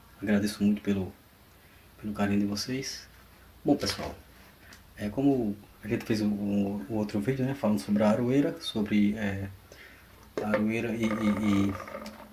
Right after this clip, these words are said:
na medicina natural, né, como ela poderia ser usada, eu abordei alguns, alguns benefícios dela, não, não, não todos, porque tem muita coisa que ficou pra falar, mas, é, é,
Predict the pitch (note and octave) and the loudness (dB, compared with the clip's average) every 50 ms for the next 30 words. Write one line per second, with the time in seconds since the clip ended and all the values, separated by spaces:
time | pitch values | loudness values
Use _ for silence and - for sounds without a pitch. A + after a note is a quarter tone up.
0 | - - - G#2 G#2 G#2 G#2 G2+ G#2+ - - G#2+ G#2+ G#2 G#2 G2+ G#2 - G#2+ G#2 | -18 -8 -2 2 4 4 4 4 2 0 0 2 4 4 4 4 2 2 2 2
1 | A2+ B2+ C#3 B2 A#2 C#3 C#3+ - - - - - - - - - - - - - | 2 2 2 0 -2 -4 -6 -8 -14 -20 -20 -20 -20 -20 -20 -20 -20 -20 -16 -10
2 | - A#2 A2 G#2 G#2 G#2 G#2 G2+ - A2 G#2+ G2 G2+ G2+ G#2+ G#2 - - A2 G#2+ | -4 0 2 4 4 4 4 2 0 0 0 0 0 0 0 0 0 0 2 2
3 | G#2 G#2 G2+ G2+ G2 - - - - - - - - - - - - - - - | 4 4 4 4 2 0 -6 -16 -20 -20 -20 -20 -20 -20 -20 -20 -20 -20 -10 -4
4 | A2 G#2+ G#2 G2+ F#2+ G#2+ G#2+ G#2 G2+ G#2+ G#2 G2+ G2+ G2 G2+ G2+ G2 G2 G2 G2 | 0 2 2 4 4 4 2 2 4 6 6 6 6 6 4 2 2 0 -2 -4
5 | - - - - - G2 G2 G2 G2+ G2 G2 G#2+ G#2 G2+ G2+ - G#2 G#2 - C3+ | -6 -8 -12 -10 -6 -4 -4 -2 -2 0 0 2 2 2 2 0 -2 0 0 0
6 | A#2+ A#2 B2+ C#3 C#3+ C#3+ D3+ E3 D#3 D3+ D3+ D3 C3 B2+ C3 C3+ C3 - B2+ B2 | 0 0 2 4 6 6 6 8 10 10 10 10 8 8 6 6 6 6 6 6
7 | B2 B2+ - - D#3 C#3+ C#3+ D3 C#3+ D3 C#3+ - - - - - - - - - | 6 4 2 2 2 4 6 6 6 6 4 0 -14 -18 -20 -20 -20 -20 -20 -20
8 | - - - - - - - - - - - A#2+ A#2 B2 - C3 - B2 A#2 A#2+ | -20 -20 -20 -20 -20 -20 -20 -20 -8 -2 0 2 2 2 0 0 0 0 -2 -2
9 | A#2+ - C3 A#2+ G#2+ G2+ G2 F#2+ F#2 F#2 - - - - - - - - - - | -2 -2 -2 0 2 2 0 0 -4 -10 -14 -20 -20 -20 -20 -20 -20 -20 -20 -20
10 | - - - - - - - - - - - - - - G2+ - G#2 G#2 - - | -20 -20 -20 -20 -20 -20 -20 -20 -20 -20 -20 -18 -14 -12 -10 -8 -8 -8 -8 -8
11 | - - - B2+ A#2+ A#2+ B2+ C#3+ D3 D3+ D3 C#3 - - - - - - - - | -10 -8 -4 -4 -2 0 2 2 2 2 2 0 -4 -6 -8 -8 -12 -14 -12 -10
12 | A#2 A2+ G#2+ G#2+ G#2 G2+ G#2 G#2+ G#2 G2+ G2 G2 | -8 -6 -4 -2 -2 -2 -2 -2 -2 -2 -2 -4